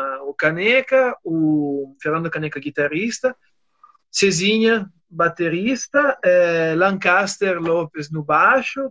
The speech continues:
Doga nas percussões e, e eu. Essa era, era a banda. Aí fizemos ensaio, arranjo do repertório, fizemos, acho que a princípio eram cinco shows pelo Brasil, que depois viraram dez,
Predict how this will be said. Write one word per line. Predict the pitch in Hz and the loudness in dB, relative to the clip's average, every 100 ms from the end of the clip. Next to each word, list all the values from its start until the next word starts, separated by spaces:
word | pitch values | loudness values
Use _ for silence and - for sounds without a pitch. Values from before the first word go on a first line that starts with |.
| 190 | -4
Doga | 185 202 208 214 - _ | 0 2 2 0 -4 _
nas | 170 156 | -14 -12
percussões | 170 151 - 202 - 214 247 262 285 247 - - | -12 -12 -10 -6 0 2 4 2 0 -4 -8 -10
e, | 185 190 185 185 185 190 240 | -10 -10 -10 -10 -10 -10 -4
e | 269 | -2
eu. | - 156 _ _ _ - | -2 -6 _ _ _ -12
Essa | 147 180 | -4 0
era, | 180 180 165 160 | 2 2 2 0
era | 165 180 | -2 -2
a | |
banda. | 160 139 139 _ _ _ _ - | -2 -6 -10 _ _ _ _ -2
Aí | 185 | 0
fizemos | 196 190 185 175 | 0 -2 -2 -4
ensaio, | 254 - 240 262 269 233 190 165 | -4 0 4 4 4 4 4 2
arranjo | 165 180 196 190 170 | 0 0 0 -2 -6
do | 160 170 | -8 -8
repertório, | 170 220 220 220 220 262 285 | -4 -4 0 0 2 0 -4
fizemos, | 233 226 202 214 220 208 - _ _ _ _ _ _ _ _ | -8 -2 0 2 0 -6 -12 _ _ _ _ _ _ _ _
acho | 180 - | -2 0
que | - | 2
a | 214 202 | 2 2
princípio | 214 202 226 220 | 0 0 -2 0
eram | 240 190 | 2 2
cinco | 165 226 233 226 | 0 -4 -4 -4
shows | - 196 | 0 0
pelo | 196 185 | 2 0
Brasil, | 175 170 151 180 269 | 2 2 2 -2 -2
que | 208 | 0
depois | 185 196 190 | 0 0 -2
viraram | 180 175 170 170 165 | 0 2 2 -2 -4
dez, | 151 147 220 269 - | -2 -2 -4 -10 -18